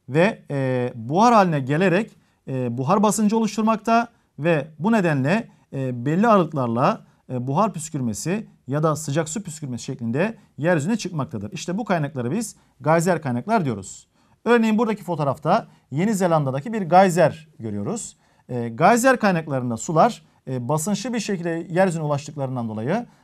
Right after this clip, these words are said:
oldukça yükseklere püskürebilmektedirler. Geyser kaynaklarını bir animasyon üzerinde de görecek olursak, yağışlarla, e,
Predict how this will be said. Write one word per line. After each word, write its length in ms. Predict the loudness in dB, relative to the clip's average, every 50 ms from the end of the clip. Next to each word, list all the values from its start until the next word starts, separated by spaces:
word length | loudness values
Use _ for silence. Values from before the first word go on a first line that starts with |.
| _ _
oldukça 420 | -2 0 2 2 2 0 0 -2 -2
yükseklere 580 | -2 -2 -4 -6 -6 -4 -4 -2 -2 -2 -4
püskürebilmektedirler. 1080 | -6 -12 -14 -8 -6 -4 -2 -2 -2 -2 -4 -4 -6 -6 -6 -8 -8 -10 -12 -14 -20 _ _ _ _ _ _ _ _ _ _ _
Geyser 440 | 8 8 8 8 8 8 6 6 8
kaynaklarını 640 | 6 6 6 6 4 2 4 2 4 4 2 0 0
bir 220 | 0 2 2 2
animasyon 420 | 4 6 6 4 4 4 0 -2
üzerinde 420 | -2 0 0 0 0 0 0 0 0
de 120 | 0 -2
görecek 400 | -2 -2 -2 -2 -2 -4 -6 -6
olursak, 400 | -6 -6 -6 -2 -2 -2 -2 -2 -6 -16 _ _ _ _ _ _ _ -20 -20 -20 _ _ _ _ _ _ _ _ _ _ _ _ _ _ _ _ _ _ _ _ _ _ _ _ _ _ _ _ _ _ _ _ _ _ _ _ _ _ _
yağışlarla, 920 | 2 6 6 8 6 6 2 4 6 6 8 8 10 8 8 8 6 2
e, 80 | 0